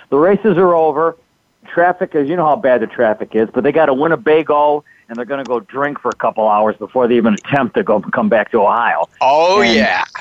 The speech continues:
Speaker 1: Yeah, and one of, and one of the, uh, friends of theirs, they got a lot of Hollywood type friends, and one guy was an old writer from the I Love Lucy show.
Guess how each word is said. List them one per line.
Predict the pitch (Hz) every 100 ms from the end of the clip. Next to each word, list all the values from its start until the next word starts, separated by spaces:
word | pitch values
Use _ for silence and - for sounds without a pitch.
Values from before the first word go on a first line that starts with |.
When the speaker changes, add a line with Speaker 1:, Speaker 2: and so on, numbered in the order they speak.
| - _ _ _ _ _ _ -
Speaker 1:
Yeah, | 143 190 -
and | 139 143
one | 175 240
of, | 233 160 -
and | 160 151
one | 208 247
of | 190 147
the, | 170 160
uh, | 139 -
friends | 190 233 151
of | 113
theirs, | 120 120 117 -
they |
got | 156 139
a | 131
lot | 180 196
of |
Hollywood | 180 214 185 120 110
type | - 110 -
friends, | 113 117 120
and |
one | 135 208
guy | 190 180
was | 175 139 123
an | 113 -
old | 175 214 226 185 175 _
writer | 107 123 196 165 156 160 -
from | 147
the | 131 135
I | 165 208
Love | 196 208 156
Lucy | 131 190 247 - 143 -
show. | - 151